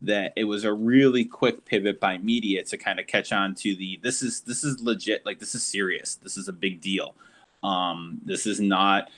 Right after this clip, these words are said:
business as usual, and we'll just, we'll just, we'll just get through it. This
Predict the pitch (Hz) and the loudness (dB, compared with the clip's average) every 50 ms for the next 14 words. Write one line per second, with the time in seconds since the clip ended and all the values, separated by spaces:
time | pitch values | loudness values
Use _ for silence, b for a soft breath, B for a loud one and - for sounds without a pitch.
0 | B B _ 139 131 127 135 131 127 123 127 117 98 98 104 113 113 107 - 117 | B B _ 8 8 10 8 6 6 4 2 -2 -2 2 4 4 4 6 4 0
1 | 107 101 101 101 98 95 90 85 - - - 101 98 95 95 92 90 90 90 95 | 0 0 0 0 0 -2 -4 -6 -10 -10 -6 -4 -2 0 0 0 -2 -4 -6 -6
2 | 92 95 98 95 92 87 - - _ _ 117 113 101 92 101 - - - - - | -6 -6 -6 -6 -6 -12 -12 -14 _ _ -4 -4 -4 -4 -6 -6 -6 -8 -8 -4
3 | 113 110 101 101 98 - - 101 - - 113 113 107 90 76 - _ 95 95 - | -4 -2 -2 -2 -4 -4 -4 -4 -4 -2 0 0 0 0 -4 -8 _ -12 -12 -12
4 | - | -12